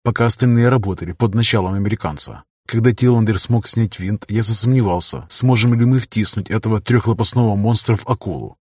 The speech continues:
Но американец предложил альтернативный вариант: расположить лопасти на плоту, а с самолёта взамен перенести радиолокационное оборудование в судно. Через два часа мы плотно пообедали.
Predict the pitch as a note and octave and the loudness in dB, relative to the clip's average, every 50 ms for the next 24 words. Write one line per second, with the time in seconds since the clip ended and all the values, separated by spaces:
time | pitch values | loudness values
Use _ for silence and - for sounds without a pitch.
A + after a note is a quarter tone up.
0 | _ _ A2+ A2+ A2+ A2 A2 G#2+ G#2 - G#2 G2+ G#2 G#2 - - G#2+ G#2 A2 A#2 | _ _ 0 2 2 2 2 0 -2 -2 -2 -2 -2 -2 -4 -4 -2 0 0 2
1 | G#2+ G2+ A#2+ B2 - A#2+ A#2 G#2+ - A#2+ B2+ C3+ B2+ A#2 A#2+ G2 F2 E2 E2 F#2 | 2 4 2 2 2 2 0 0 0 0 2 2 2 0 0 -2 -2 -4 -4 -4
2 | G2 G2 D2+ A1 - - - - _ _ _ - - C3 - - B2 A#2+ A#2 A2+ | -4 -4 -4 -6 -10 -16 -20 -20 _ _ _ -4 0 0 0 2 2 2 4 4
3 | G2+ A#2 B2 - - A#2 A#2+ - B2 A2 - - A#2 A2+ A2 G#2+ A2+ B2 A#2 - | 4 2 0 2 2 0 0 2 2 0 0 0 0 0 0 0 0 -2 -2 -4
4 | - - - - - _ _ - A#2+ - - - - A2+ A#2 A2+ G2+ G#2 A#2 A#2 | -8 -10 -10 -12 -18 _ _ -2 0 0 0 0 2 2 2 2 2 0 0 -2
5 | - G2+ F2 F2+ F#2 G#2+ A#2+ A2+ F#2+ D#2 D2+ E2 - - B2+ A#2 A2+ A2+ - - | -2 -6 -4 -4 -2 0 0 0 0 -2 -6 -6 -2 0 2 2 2 2 0 0
6 | - C3+ C#3 B2 A2+ A#2 B2 A#2+ A2 A#2 A2+ G#2+ G#2+ G2+ - G#2 - - B2 A#2+ | 0 0 0 2 2 2 2 2 4 4 4 2 2 0 -2 -2 0 2 4 4
7 | A#2 A2+ G#2+ F#2+ G#2 A2 A2+ G#2+ A2 A2 A2 A2 - - - E2+ D2 C2 C2 - | 4 4 2 2 2 2 2 2 2 2 2 0 0 -2 -6 -8 -10 -10 -14 -18
8 | - - _ _ _ _ _ - - A#2 A#2 A2 G2 A2 A#2+ A#2 G#2+ - G#2 - | -18 -20 _ _ _ _ _ 0 2 2 2 2 2 2 2 2 2 0 0 0
9 | - F#2+ G#2 G#2 G#2 A#2 A2+ - C3 B2+ - A#2+ A2 A2+ A2+ G#2+ E2+ D#2 C#2+ B1+ | 0 -2 -2 0 0 0 2 2 2 2 2 2 0 0 0 0 -2 -4 -8 -10
10 | A#1+ - - - | -12 -14 -16 -20